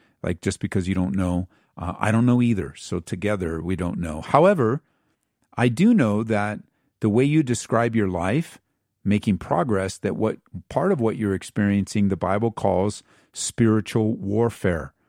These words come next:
Spiritual warfare. And the best insight on spiritual warfare is actually given to us in the book of Ephesians in chapter six. And again, I'm reading from the New Living Translation.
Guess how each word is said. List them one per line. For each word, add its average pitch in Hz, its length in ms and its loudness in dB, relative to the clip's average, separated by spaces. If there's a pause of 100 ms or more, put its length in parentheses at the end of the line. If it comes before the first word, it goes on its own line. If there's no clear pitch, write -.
(340)
Spiritual 120 680 -2
warfare. 101 480 -2
And 92 100 -2
the 101 60 -2
best 135 420 -2 (300)
insight 104 720 0 (340)
on 107 160 -2
spiritual 131 520 -2
warfare 110 400 0
is 95 100 -4
actually 107 320 0
given 113 340 0
to 104 200 -4
us 92 320 -6 (320)
in 104 140 2
the 101 40 2
book 117 260 0
of 120 80 4
Ephesians 104 880 0 (320)
in 104 160 2
chapter 110 440 0
six. - 720 -4 (420)
And 98 100 2
again, 117 240 4
I'm 107 120 4
reading 113 260 4
from 107 200 0
the 95 80 2
New 113 520 4
Living 110 320 2
Translation. 90 800 -6